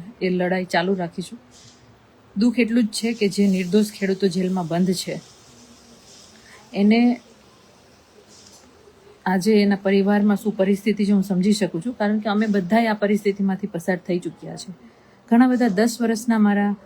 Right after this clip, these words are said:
રાજકીય અનુભવ, સામાજિક અનુભવના આધારે એટલું ચોક્કસ કહીશ કે મને ખબર છે કે દિવાળીના ટાણે ઘરનો મોભી જેલમાં હોય,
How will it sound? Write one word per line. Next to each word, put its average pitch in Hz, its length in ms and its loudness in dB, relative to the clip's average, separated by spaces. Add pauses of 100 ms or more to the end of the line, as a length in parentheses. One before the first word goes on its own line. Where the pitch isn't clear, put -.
(520)
રાજકીય 208 580 0
અનુભવ, 196 420 2
સામાજિક 208 480 2
અનુભવના 202 520 4
આધારે 202 300 2
એટલું 226 220 0
ચોક્કસ 254 420 -4
કહીશ 208 260 -2 (500)
કે 214 60 2
મને 202 240 4
ખબર 214 340 0
છે 170 280 -8 (100)
કે 180 60 -6
દિવાળીના 208 520 2
ટાણે 202 360 2
ઘરનો 185 360 -2
મોભી 175 320 0
જેલમાં 185 420 0
હોય, 185 240 0